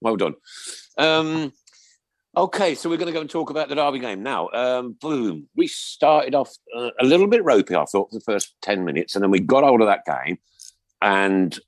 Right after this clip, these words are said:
we just, we just ripped into Derby. Then all of a sudden, just a mad five minutes, and it's all over. You know, kind of what we did to Peterborough last week, but, um,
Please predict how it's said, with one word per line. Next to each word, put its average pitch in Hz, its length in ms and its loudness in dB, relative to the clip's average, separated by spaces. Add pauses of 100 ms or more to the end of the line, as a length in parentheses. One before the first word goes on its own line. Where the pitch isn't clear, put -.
(180)
we 127 180 4
just, - 280 -4 (120)
we 156 120 2
just - 160 0
ripped 95 400 0
into 104 260 2
Derby. 92 500 0 (680)
Then 135 140 -4
all 180 160 2
of 160 60 -2
a 156 60 -8
sudden, 156 400 -6 (100)
just - 120 -12
a 127 40 -6
mad 147 340 -2
five 131 340 -4
minutes, 120 360 -2
and 107 100 -4
it's - 160 -10
all 123 160 -2
over. 107 380 -2 (420)
You 127 100 0
know, 95 160 2 (160)
kind 175 200 2
of 185 60 6
what 175 120 4
we 151 60 4
did 143 200 2
to 143 60 -4
Peterborough 92 380 -2
last 90 220 -2
week, 76 260 -2
but, 104 240 -2 (1800)
um, 120 640 0